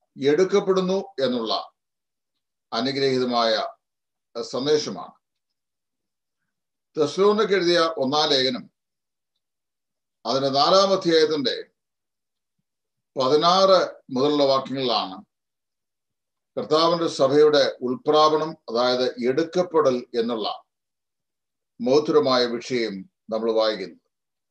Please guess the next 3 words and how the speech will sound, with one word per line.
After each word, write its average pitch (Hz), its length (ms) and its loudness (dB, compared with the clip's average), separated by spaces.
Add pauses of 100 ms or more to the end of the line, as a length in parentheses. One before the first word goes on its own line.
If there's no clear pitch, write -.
(1300)
ഈ 160 160 4 (760)
യുഗത്തിൽ, 160 520 0 (140)
സഭായുഗത്തിൽ 143 720 2